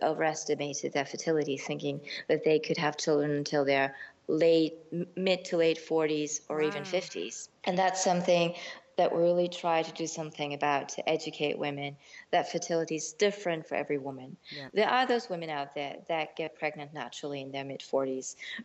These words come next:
Speaker 1: but there's not many. And just because your, your, your, I don't know, your cousin or your neighbor had a baby at forty-three, that doesn't mean that that is also true for you. Uh, and I think it's really important to educate women about this variability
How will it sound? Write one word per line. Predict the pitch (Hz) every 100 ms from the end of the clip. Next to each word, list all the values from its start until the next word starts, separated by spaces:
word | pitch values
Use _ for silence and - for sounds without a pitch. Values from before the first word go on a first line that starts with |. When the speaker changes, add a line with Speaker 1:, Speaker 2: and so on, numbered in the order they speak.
| -
Speaker 1:
but | 185
there's | 190 185
not | 190 170
many. | 160 160 143 139 -
And | 156 165
just | 180 170
because | 170 180 165
your, | 180 180 -
your, | 175 170
your, | - 175 156 151 -
I | 185
don't | 185
know, | 156
your | 147 190
cousin | - 165 147 151
or | 147
your | 143 143 180
neighbor | 165 151 151
had | 147 147
a | 151
baby | 147 147
at | 147
forty-three, | - 156 151 - 202 202 170 175 - - -
that | - 175
doesn't | 175 170
mean | 170 165
that | 156 147
that | 151 151
is | 151
also | 147 143
true | - - 147
for | -
you. | 139 160 147 135 -
Uh, | 156
and | 151 165
I | 165
think | - 190
it's | 180 -
really | 190 180
important | 180 175 165 165 160 156 -
to | - -
educate | 160 165 160 156 -
women | - 151 147
about | 143 143 143
this | - - -
variability | - 185 185 196 185 196 196 185 165 -